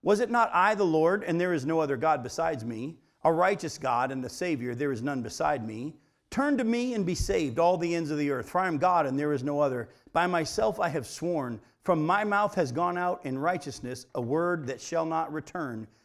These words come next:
to me. Every knee shall bow, every tongue shall swear allegiance."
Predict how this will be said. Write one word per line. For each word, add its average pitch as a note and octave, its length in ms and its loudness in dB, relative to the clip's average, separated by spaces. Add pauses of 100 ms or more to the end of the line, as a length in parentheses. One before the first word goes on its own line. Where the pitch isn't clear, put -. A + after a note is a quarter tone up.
(140)
to D#3 120 -4
me. D#3 400 -2
Every D3+ 320 -2
knee D3+ 280 0
shall C#3 220 -4
bow, A#2 480 0 (280)
every D3 280 -2
tongue C3+ 380 -8
shall A#2 220 -8
swear C3+ 340 -2
allegiance." A2+ 540 -8